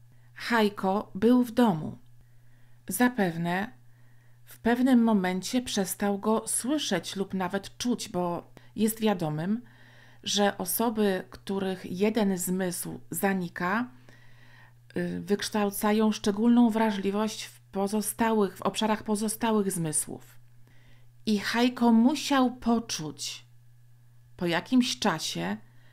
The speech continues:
że coś jest nie tak – że ojciec jakby, że on nie czuje ojca, nie słyszy go w domu, że kiedy do niego mówi, ten nie odpowiada,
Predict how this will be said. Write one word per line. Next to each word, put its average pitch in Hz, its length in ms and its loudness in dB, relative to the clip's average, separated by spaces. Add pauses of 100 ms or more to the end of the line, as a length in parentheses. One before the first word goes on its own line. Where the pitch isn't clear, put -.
(120)
że 202 180 0
coś 214 300 -2
jest 233 280 -2
nie 226 140 2
tak – - 460 -2 (1000)
że - 240 2
ojciec 262 600 -2 (880)
jakby, 208 680 2
że 185 160 0
on 220 160 6
nie 262 120 10
czuje 262 340 2
ojca, 240 340 2
nie 196 140 0
słyszy 240 360 2
go 220 120 -2
w 202 80 -4
domu, 175 420 -2 (460)
że 196 160 2
kiedy 202 220 2
do 208 140 2
niego 233 280 6
mówi, 247 420 6
ten 247 380 4
nie 240 160 8
odpowiada, 233 800 -2